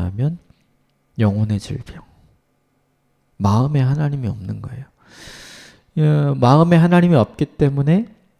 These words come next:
하나님을 찾지 않는 거죠. 또 하나, 그가 본 거. 아합이 하나님을 찾는 걸 본 적이 없고 이세벨이 하나님을 찾는 걸 본 적이 없죠. 그러니까 하나님은 항상 제일 마지막이에요.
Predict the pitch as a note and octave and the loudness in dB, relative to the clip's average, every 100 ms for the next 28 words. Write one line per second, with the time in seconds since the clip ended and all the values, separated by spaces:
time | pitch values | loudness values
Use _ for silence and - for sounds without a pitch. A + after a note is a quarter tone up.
0 | _ - - F3+ E3+ D#3 - F3 - C#3+ | _ -16 -4 0 0 -2 -2 -8 -4 -6
1 | G2+ E2 - - - _ _ _ _ F3+ | -6 -10 -12 -20 -20 _ _ _ _ -2
2 | D3+ C3+ F3+ G#3 _ _ _ _ - C3+ | -2 0 -2 -2 _ _ _ _ -2 2
3 | D3+ C#3 - A2+ A2 E2 - _ _ _ | 2 0 -2 -4 -4 -8 -10 _ _ _
4 | _ - A2 C#3 D3 D3+ C#3+ D3 C#3+ C3 | _ -4 0 2 2 0 -2 -2 -2 -2
5 | C3 - C#3+ C3 B2 - G2 F#2+ F#2+ F2+ | -4 -6 -6 -2 -4 -4 -6 -4 -4 -4
6 | F2+ - - A3 E3 D#3+ F3 E3+ E3 D#3+ | -8 -12 -14 -2 0 4 4 4 0 0
7 | D#3 D#3+ D#3 D3+ C#3 - D3 C3+ B2+ - | 0 0 0 -2 -4 -6 -8 -4 -6 -6
8 | A2+ G#2+ C3+ F#2+ F2+ - - C3+ _ _ | -8 -6 -6 -4 -6 -10 -8 -8 _ _
9 | _ - - D#3 D3+ C#3 E3+ E3 D#3+ D3 | _ -10 -4 -2 -2 0 0 0 0 -2
10 | E3 D#3 F3+ G#3 G#3+ - _ - - B2+ | -4 -2 -2 -2 -6 -16 _ -14 -6 -4
11 | A#2+ G2+ - - B2 - - | -4 -8 -10 -14 -16 -18 -20